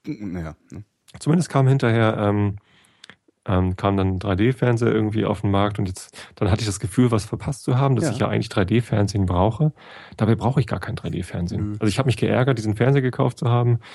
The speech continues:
Speaker 2: weil ich damit jetzt die Chance verpasst zu haben, irgendwie das Allerneueste zu, zu haben und man braucht ja irgendwie drei D. Aber jetzt waren wir am Wochenende im Kino und haben, äh, Merida geguckt, Kinderfilm, irgendwie
Speaker 1: Mhm.
Speaker 2: Disney, Märchen, schottisches Mädchen,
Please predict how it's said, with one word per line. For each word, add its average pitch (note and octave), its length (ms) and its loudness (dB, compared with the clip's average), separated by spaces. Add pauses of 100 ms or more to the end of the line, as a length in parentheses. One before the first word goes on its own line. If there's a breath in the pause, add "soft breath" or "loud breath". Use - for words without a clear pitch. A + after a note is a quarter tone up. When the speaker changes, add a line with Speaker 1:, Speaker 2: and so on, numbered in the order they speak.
(260 loud breath)
Speaker 2:
weil G#2+ 120 4
ich G2 80 2
damit G#2+ 260 2
jetzt G2 200 -2
die G2+ 60 -4
Chance G#2 240 -2
verpasst G#2 320 -4
zu G#2+ 80 0
haben, G2 140 2
irgendwie G2 120 0
das F2+ 120 -6
Allerneueste G#2 540 0
zu, A2+ 320 0
zu - 220 -4
haben A2 220 0
und G#2 80 0
man G2 100 0
braucht G2 260 0
ja G#2+ 60 0
irgendwie G2 140 -4
drei G2 180 -4
D. G#2+ 240 2 (480 loud breath)
Aber G2+ 280 4 (140)
jetzt F#2 220 -6
waren G#2 200 2
wir G#2+ 100 2
am G2+ 100 0
Wochenende A2+ 380 0
im F#2+ 100 -2
Kino C#3+ 460 0 (460 loud breath)
und G2+ 140 -4
haben, G2+ 360 0
äh, G2 180 0
Merida A2 540 2
geguckt, D3 480 -4
Kinderfilm, C#3 580 0
irgendwie A#2+ 220 -2
Speaker 1:
Mhm. A2 40 -6
Speaker 2:
Disney, B2 640 2
Märchen, A#2+ 600 0
schottisches A#2 540 -2
Mädchen, G#2 640 0